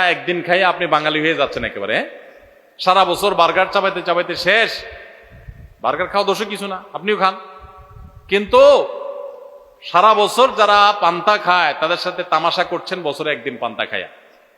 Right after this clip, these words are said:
এই তামাশার কোনো মানে হতে, পুরা পয়লা বৈশাখের শুরু থেকে শেষ পর্যন্ত সমস্ত অনুষঙ্গগুলো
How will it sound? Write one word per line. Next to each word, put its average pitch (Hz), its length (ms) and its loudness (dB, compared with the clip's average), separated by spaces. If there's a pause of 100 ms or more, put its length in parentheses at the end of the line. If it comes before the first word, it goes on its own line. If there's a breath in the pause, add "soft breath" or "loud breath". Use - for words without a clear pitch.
(840)
এই 160 120 -2
তামাশার 156 600 0
কোনো 139 240 -6
মানে 123 260 -2
হতে, 123 300 0 (1120)
পুরা 208 200 4
পয়লা 202 360 2
বৈশাখের 220 420 -4
শুরু 214 260 -6
থেকে 214 240 -4
শেষ 208 220 -4
পর্যন্ত 175 460 -6
সমস্ত 247 560 -2
অনুষঙ্গগুলো 208 680 -2